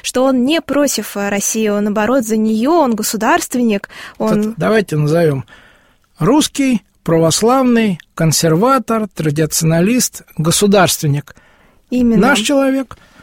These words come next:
Speaker 1: Да, он не будет просто лить грязь и идти на такое сотрудничество, взаимодействие.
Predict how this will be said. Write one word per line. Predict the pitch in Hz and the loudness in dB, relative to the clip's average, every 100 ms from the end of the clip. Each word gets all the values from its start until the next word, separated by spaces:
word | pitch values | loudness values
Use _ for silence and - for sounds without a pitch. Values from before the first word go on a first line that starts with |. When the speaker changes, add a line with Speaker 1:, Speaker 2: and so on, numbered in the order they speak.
| - - | -20 -12
Speaker 1:
Да, | 240 214 202 | -6 -4 -2
он | 254 285 | 0 2
не | 302 | 2
будет | 254 339 262 - | 4 2 0 -2
просто | - 349 - | -2 -2 0
лить | 233 240 - | -2 -2 -2
грязь | 196 302 370 359 - | -2 0 0 0 -2
и | 254 220 | -2 -4
идти | 214 247 | -4 -4
на | 214 | -4
такое | 208 226 208 | -2 -2 -2
сотрудничество, | - 220 - 339 339 - 240 | -4 -6 0 2 2 -2 -4
взаимодействие. | 226 220 208 202 294 339 - 262 | -2 -2 -2 0 0 0 0 0